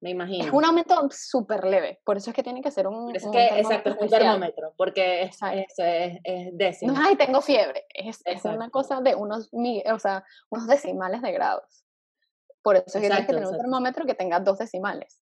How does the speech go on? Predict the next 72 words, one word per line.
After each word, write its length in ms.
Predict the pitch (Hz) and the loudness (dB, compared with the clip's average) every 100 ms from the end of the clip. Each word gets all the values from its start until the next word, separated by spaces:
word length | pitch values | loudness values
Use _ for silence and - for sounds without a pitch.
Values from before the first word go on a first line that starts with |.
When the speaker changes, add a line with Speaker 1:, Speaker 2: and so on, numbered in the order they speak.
| _ | _
Speaker 1:
Y 100 | 220 | 2
que 100 | 214 | 4
la 120 | 202 | 4
Speaker 2:
para 60 | 190 | 4
Speaker 1:
última, 260 | 185 196 202 | 2 0 0
Speaker 2:
tu 80 | |
Speaker 1:
y 80 | 208 | 2
que 140 | 196 202 | 4 4
la, 120 | 196 | 4
Speaker 2:
cuerpo. 120 | 196 | 4
Speaker 1:
y 80 | 214 | 4
que 120 | 202 | 4
la 180 | 190 190 | 4 2
única 960 | 190 190 - 220 214 196 185 175 165 160 _ - | 0 -4 0 2 2 2 2 2 0 -4 _ -4
forma 300 | 190 185 185 | -4 -2 0
que 80 | |
lo 120 | 208 208 | 0 0
sepas 300 | 175 170 175 | -4 -8 -8
es 80 | |
literalmente 420 | 185 185 165 160 160 | -6 -4 -4 -6 -8
haciéndolo 500 | 170 - 160 170 185 | -8 -8 -6 -2 0
todos 140 | 165 | 0
los 140 | 180 185 | 0 -2
días, 180 | 175 170 | -4 -8
no 80 | 160 | -10
es 60 | |
como 180 | - 202 | -14 -18
que, 80 | - - | -16 -8
"Yo 220 | 190 190 | -4 -2
voy 100 | 202 | 0
a 100 | 247 | 0
ver 160 | 277 - | 0 -4
si 140 | - | -4
es 140 | 302 | -4
que 140 | - 302 | 0 0
hoy 160 | 294 294 | 0 -2
tengo 200 | 294 285 | -4 -2
la 180 | 311 302 | -2 -2
tempera-", 440 | 254 226 220 208 - - | -4 -4 -4 -4 -8 -6
que 100 | 226 | -2
no 140 | 226 | 0
es 80 | 226 | 0
Speaker 2:
No, 80 | 190 | 0
Speaker 1:
el, 140 | 185 | -2
Speaker 2:
no, 80 | 185 | -2
no, 120 | 180 | -4
no, 120 | 175 175 | -6 -10
no, 180 | 175 | -12
no. 60 | 170 - | -10 -4
Speaker 1:
que 60 | |
no 120 | 233 | 0
es 80 | 233 | 0
el 120 | 254 | 0
tema, 200 | 277 285 | 0 -2
Speaker 2:
Mira. 100 | 302 | -2
Speaker 1:
"Si 120 | 311 277 | 0 2
hoy 120 | 277 | 4
tengo 180 | 311 339 | 4 2
la 120 | 381 | 2
temperatura 560 | 330 277 262 247 254 277 | 0 -2 -4 -6 -6 -6
así 200 | 302 392 | -2 0
o 100 | 427 | 0
estoy 280 | 320 254 247 - | -2 -4 -6 -4
fértil 400 | 254 247 269 233 | -6 -6 -4 -4
o 60 | 190 | -4
no", 140 | 180 | -4
no, 180 | 185 185 | -6 -6
no, 140 | 175 | -6
no, 240 | 170 160 - | -8 -12 -10
es 220 | 175 180 | -12 -6
de 80 | 196 | -6
acuerdo 500 | 196 220 226 262 | -2 0 0 -2